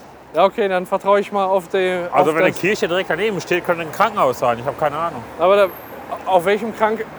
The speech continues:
Speaker 1: Krankenhaus wird schon Finanzamt Bottrop stehen?
Speaker 2: Da frage ich mich auch.
Speaker 1: <laughs> Ja, also liegst du wohl Kilometer weit daneben.
Speaker 2: Mein Gott.
Speaker 1: Sowas von daneben.
Speaker 2: Steht da noch traditionell Finanzamt dran?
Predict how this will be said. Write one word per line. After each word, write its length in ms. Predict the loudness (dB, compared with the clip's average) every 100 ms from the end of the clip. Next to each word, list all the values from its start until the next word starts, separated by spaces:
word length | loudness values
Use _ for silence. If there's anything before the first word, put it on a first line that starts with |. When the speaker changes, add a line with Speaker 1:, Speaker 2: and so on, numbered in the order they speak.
| -4
Speaker 1:
Krankenhaus 420 | -2 0 2 2
wird 140 | 0 0
schon 160 | 0
Finanzamt 480 | 0 0 0 2 2
Bottrop 360 | 2 2 2 0
stehen? 240 | -4 -4 -6 -14 -14 -16 -16 -16 -16 -16 -16 -16 -16 -16 -16 -16 -16 -16 -12
Speaker 2:
Da 60 | -8
frage 220 | -2 0
ich 40 | 0
mich 100 | -4
auch. 160 | -4 -2 -2 -2 -4 4
Speaker 1:
<laughs> 420 | 2 2 -6 4
Ja, 280 | 4 6 2 -6 -18 -16 0
also 260 | 4 6 4
liegst 240 | 2 0
du 100 | 4
wohl 280 | 6 6 4
Kilometer 720 | 0 0 2 2 2 6 6
weit 200 | 6 4
daneben. 400 | 2 2 -2 -6 -16 -20 -10
Speaker 2:
Mein 260 | -4 -4 -2
Gott. 140 | -4 -4 -10 -16 -18 -18 -18 -20 -20 -18 -18 -6
Speaker 1:
Sowas 440 | 2 6 6 4
von 160 | -2 -2
daneben. 180 | -2 -2
Speaker 2:
Steht 140 | -2
da 80 | 0
noch 160 | -2
traditionell 580 | -2 -2 -2 -4 -4 -4
Finanzamt 500 | -2 -2 -2 -6 -8
dran? 200 | -8 -8